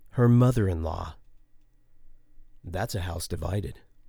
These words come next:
If after weighing the costs of seeking, adopting, and complying with the authentic truth,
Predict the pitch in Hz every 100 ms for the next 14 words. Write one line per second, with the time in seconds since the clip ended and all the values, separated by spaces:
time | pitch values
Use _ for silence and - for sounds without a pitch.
0 | - - - _ _ _ - - - -
1 | - - - - 135 - 196 - 233 151
2 | 139 147 147 123 - 113 113 - 120 -
3 | - 131 143 123 113 95 98 - 107 101
4 | 95 - 98 - 127 127 101 95 - 95
5 | 82 92 90 - - 90 85